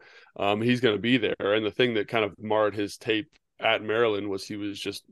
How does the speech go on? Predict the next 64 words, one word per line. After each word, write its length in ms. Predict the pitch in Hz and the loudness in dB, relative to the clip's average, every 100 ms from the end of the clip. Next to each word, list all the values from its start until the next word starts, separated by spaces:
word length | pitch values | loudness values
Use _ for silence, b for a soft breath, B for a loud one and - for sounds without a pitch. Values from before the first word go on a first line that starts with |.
| - | -14
wildly 560 | 98 104 110 107 104 104 | -2 4 4 4 0 -2
inconsistent 680 | 104 101 95 113 - 90 | -4 -10 -6 -6 -4 -8
from 160 | - 92 | -8 -4
play 160 | 101 95 | 0 -2
to 60 | |
play. 200 | - 110 | 0 0
One 240 | 98 104 101 | 0 -2 0
play 200 | 107 104 | 0 0
you'd 180 | 98 - | -2 -6
see 140 | 107 | -6
him 180 | 98 98 | -6 -2
just 380 | 98 95 - _ b b b b - | -4 -4 -10 _ b b b b -2
look 240 | 110 107 | -2 2
like 220 | 107 104 | 2 2
the 140 | - 98 | -2 -8
second 400 | - 113 - 98 | 0 0 -2 -4
coming 340 | 113 104 101 | -2 0 0
of, 260 | 98 98 - - | -2 -6 -12 -10
you 120 | 110 | -4
know, 60 | 101 | -2
the 100 | 101 | 0
next 240 | 101 - | -2 -2
great 200 | - 98 | 0 0
Hall 240 | 98 98 98 | 2 2 2
of 60 | |
Fame 180 | - 98 | 0 -4
tackle. 380 | 104 107 107 98 | 0 0 2 -2
And 100 | 98 | -4
then 260 | 95 95 92 | -8 -10 -8
the 80 | |
play 200 | - 104 | 0 2
after 180 | 95 98 | 2 0
that, 180 | 107 101 | 0 2
you'd 140 | 101 | -2
see 180 | - 101 | -6 -4
him 260 | 92 95 92 b b b - | -4 -4 -10 b b b 0
get, 180 | 107 92 _ _ _ | 2 2 _ _ _
you 120 | 110 98 | -4 -2
know, 260 | 90 87 | 0 0
uh, 300 | 87 90 90 87 | 0 0 -2 -6
get 260 | 110 101 98 | -4 -4 2
ducked 300 | 110 101 - | 2 2 0
by 160 | 101 | 4
an 120 | 98 | 4
edge 180 | 110 120 | 4 4
rusher 340 | 104 98 - 98 | 2 2 2 -2
who 100 | 101 | 0
wasn't 280 | 98 101 | 0 0
very 240 | 101 98 95 | 0 0 2
good 340 | 101 113 95 | 6 6 6
for 140 | 92 101 | 0 -2
a 60 | |
pressure. 360 | - 143 - 98 | 4 4 4 -2
And 80 | 98 | 0
you're 140 | 98 | 2
like, 200 | 95 92 | 0 0
"Man, 280 | 107 117 101 | 0 2 4
what, 200 | 123 - | 0 2
what 220 | 120 127 | 4 4
is 120 | 104 | 4
the 100 | 101 | -2
difference 440 | 95 131 117 98 - | 0 0 0 -4 -6
here?" 280 | - 110 | -6 -6
So 300 | - 107 98 | 0 0 0